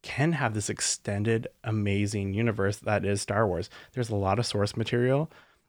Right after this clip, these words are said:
You know, there's a lot of things that aren't canon, but, like,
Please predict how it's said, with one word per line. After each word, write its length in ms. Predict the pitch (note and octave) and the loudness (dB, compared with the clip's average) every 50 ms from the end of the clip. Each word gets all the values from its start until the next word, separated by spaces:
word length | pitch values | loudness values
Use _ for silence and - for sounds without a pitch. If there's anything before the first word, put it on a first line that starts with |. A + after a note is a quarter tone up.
| _ - | _ -2
You 80 | A#2+ A#2 | 0 2
know, 80 | A2 | 4
there's 160 | G2+ A2 A#2 | 4 4 4
a 60 | C3 B2+ | 4 4
lot 160 | A2+ B2 C#3+ | 4 4 4
of 60 | C#3 | 4
things 220 | - D3 D3+ C#3 | 4 4 4 6
that 180 | B2+ G#2+ F#2 - - | 6 6 4 6 4
aren't 260 | G#2+ A#2 A#2 - - | 4 4 4 2 -2
canon, 440 | - - G2 G2 G#2 A#2+ C#3+ D#3+ D3 | -4 -2 0 2 2 2 2 2 2
but, 200 | B2+ G#2+ F#2 E2+ | 2 2 2 2
like, 320 | F#2 F2+ F2+ F2 - - | 0 -2 -2 -4 -6 -10